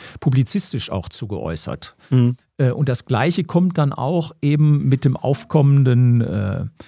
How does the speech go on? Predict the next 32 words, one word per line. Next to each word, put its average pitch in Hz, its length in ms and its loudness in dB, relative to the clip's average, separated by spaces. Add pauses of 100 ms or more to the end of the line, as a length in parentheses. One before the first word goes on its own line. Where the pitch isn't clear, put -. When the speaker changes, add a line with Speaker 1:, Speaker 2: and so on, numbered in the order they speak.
(880)
Speaker 1:
Nationalsozialismus, 160 1600 0 (640)
der 139 140 4
im 139 80 2
Übrigen 151 480 6
auch, 143 480 -2
äh, 135 200 -2
Entsprechungen 147 500 2
in 123 100 2
den 127 80 2
U 123 60 2
S - 160 -4
A 160 160 0
hatte. 120 260 -2
Also 120 220 0
er 110 80 0
wusste 127 240 0
ganz 127 240 -2
genau, 123 340 0
dass 123 160 -2
es - 140 -10
eben 123 240 -4
auch - 200 -6
Leute 127 300 0
gab, 120 320 -4
die 113 160 -2
die 117 300 -4
Ideen, 123 420 2
die 123 120 -2
die 110 100 -2
Nazis 107 480 -2
in 117 120 -4
Deutschland, 143 580 0